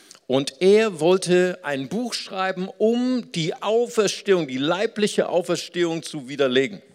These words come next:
Das heißt, die Auferstehung ist bei mir im Bücherregal, kann man heute kaufen. Ein geniales Buch. Und er hat diese Studien begonnen, weil es auch, er ist ja Jude,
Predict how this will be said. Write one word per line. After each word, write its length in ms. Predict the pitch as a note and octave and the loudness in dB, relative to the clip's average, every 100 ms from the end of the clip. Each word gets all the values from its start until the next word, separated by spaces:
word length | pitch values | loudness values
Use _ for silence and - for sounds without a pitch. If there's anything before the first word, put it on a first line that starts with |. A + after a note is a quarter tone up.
| _ _ _ _ - | _ _ _ _ -10
Das 120 | A2+ | -2
heißt, 200 | F#3+ F#3+ | 0 0
die 60 | F#3+ | 0
Auferstehung 440 | F3 D#3+ - F3 | 0 -2 -2 -2
ist 100 | D#3+ | -2
bei 100 | - | -2
mir 140 | D#3 D#3+ | -2 -2
im 100 | D3+ | -4
Bücherregal, 580 | D3+ E3 D3 C3 C3 B2 | -4 -4 -2 -4 -4 -2
kann 140 | C3+ | -2
man 100 | C3+ | 0
heute 200 | C3 B2+ | -2 -2
kaufen. 260 | C3 C3 C3+ | -6 -6 -8
Ein 100 | C3+ | -6
geniales 500 | E3 G3 G#3+ G3 - | -4 -4 -4 -8 -8
Buch. 260 | F3 - _ _ _ _ _ _ _ _ _ _ _ | -10 -10 _ _ _ _ _ _ _ _ _ _ _
Und 240 | D#3 F3 G3 | 0 2 2
er 180 | F3+ | 0
hat 320 | F3 A#3 - - - - - _ - | -2 -4 -8 -14 -20 -20 -20 _ -12
diese 360 | F3 G#3+ F3 | -4 -4 -4
Studien 580 | F3+ - B3 B3 A3+ F#3+ | -8 -6 -4 -2 -4 -4
begonnen, 580 | D3+ B2+ G3 A3 A3+ G#3+ - - _ _ | -6 0 0 0 -6 -10 -16 -20 _ _
weil 280 | - G#3+ B3+ | -8 -6 -2
es 120 | A3+ - | -2 -2
auch, 420 | - A3 F#3 - - - - | -4 -4 -6 -16 -20 -20 -10
er 140 | E3 | -8
ist 120 | D#3 | -4
ja 60 | C3+ | -4
Jude, 500 | B2+ F3+ G#3+ B3 | -4 -4 -2 -4